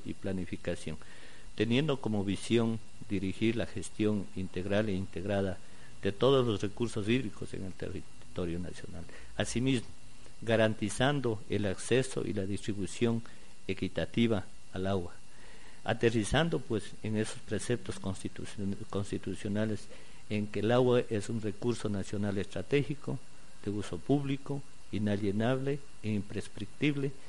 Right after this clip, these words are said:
que no genera posición de dominio, incluido el título de propiedad.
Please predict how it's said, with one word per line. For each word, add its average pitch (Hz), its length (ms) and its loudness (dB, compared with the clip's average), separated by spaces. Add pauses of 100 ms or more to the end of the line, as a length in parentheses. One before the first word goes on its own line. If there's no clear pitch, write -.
(140)
que 113 120 2
no 139 160 6
genera 131 420 6
posición 110 480 2
de 110 60 4
dominio, 101 500 0 (140)
incluido 95 520 0
el 87 100 -2
título - 440 -4
de 85 80 -2
propiedad. - 520 -6